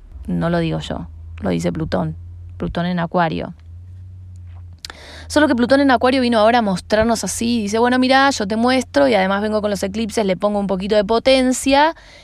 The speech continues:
y bueno, después arreglate, porque vas a tener unos meses para descansar o para replantearte todo hasta que vuelvo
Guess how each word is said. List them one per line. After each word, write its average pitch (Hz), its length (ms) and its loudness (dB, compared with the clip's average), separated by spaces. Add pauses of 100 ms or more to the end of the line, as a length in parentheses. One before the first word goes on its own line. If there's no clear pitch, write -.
(180)
y 262 120 2
bueno, 175 460 2 (640)
después 254 380 2
arreglate, 175 580 -2 (460)
porque 185 200 -2
vas 196 160 2
a 220 40 -8
tener 240 320 0
unos 202 220 -2
meses 262 520 0
para 175 220 -4
descansar 214 760 4 (420)
o 208 100 0
para 180 180 4
replantearte 175 880 2
todo 240 540 2 (380)
hasta 208 280 0
que 233 80 2
vuelvo 190 560 2